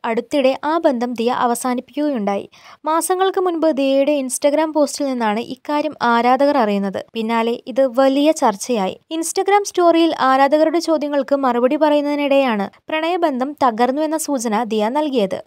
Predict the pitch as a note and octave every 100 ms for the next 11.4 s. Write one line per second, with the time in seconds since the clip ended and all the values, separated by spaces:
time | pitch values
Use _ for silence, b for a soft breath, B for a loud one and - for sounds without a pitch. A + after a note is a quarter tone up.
0 | b _ B3 A3+ A#3 C#4+ D4+ C#4 B3+ C#4
1 | C#4+ C#4+ D#4 - C#4 C#4+ D4+ D#4+ C#4+ -
2 | C#4 - C4+ B3+ A#3+ A#3 G#3+ A3+ G#3 A#3
3 | A#3 A3 C#4+ B3+ G#3 - B3+ B - D4
4 | D#4 E4 F4 D4 B3+ D4 C#4 C4+ D4 D4
5 | C4+ A3 G#3 G#3 C4+ - E4 E4 C4+ B3
6 | A3 G#3+ A#3 B3+ C#4+ D4+ A3 G#3 G#3+ -
7 | G3+ F#3+ F#3+ F#3+ - b D#4+ E4 G4+ F#4+
8 | F4 F4 F4 D#4 D#4 C#4+ D#4+ D#4+ D#4 D4+
9 | D4 D#4 D4 D4 D#4 C#4 C4+ B3 - C4
10 | D4 D#4+ E4 B3 G#3 B3+ - D#4 D#4+ D4+
11 | G#4 - C#4 D#4+